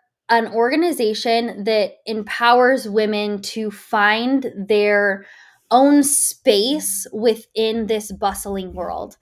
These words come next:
So we have some of the smartest, hardworking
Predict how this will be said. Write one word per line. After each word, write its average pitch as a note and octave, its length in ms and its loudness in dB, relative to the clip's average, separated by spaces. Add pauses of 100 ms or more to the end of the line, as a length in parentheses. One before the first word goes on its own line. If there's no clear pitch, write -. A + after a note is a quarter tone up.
(280)
So C4 200 2
we C#4 280 0
have E4+ 260 0
some A3+ 640 0
of G3+ 580 0 (200)
the G3+ 640 -8 (120)
smartest, A3 1000 2
hardworking G3+ 1200 -2